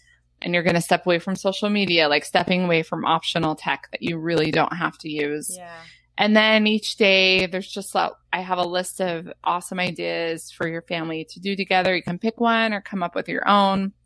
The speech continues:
Speaker 1: And then we have a private podcast. So if you're feeling a little discouraged and, like, all of your family's against you, then I, you kinda have me in your ear to coach you through it and help you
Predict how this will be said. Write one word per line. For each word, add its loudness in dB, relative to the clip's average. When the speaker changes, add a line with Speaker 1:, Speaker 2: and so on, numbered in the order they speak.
Speaker 1:
And 6
then 4
we 4
have 0
a -2
private 0
podcast. -2
So 4
if 2
you're -4
feeling 0
a -6
little 0
discouraged -4
and, -10
like, -8
all 0
of -6
your -6
family's -2
against -6
you, 0
then 2
I, 4
you -2
kinda 2
have 0
me -6
in -4
your -4
ear -2
to -4
coach -6
you -8
through 0
it 4
and -6
help -4
you -4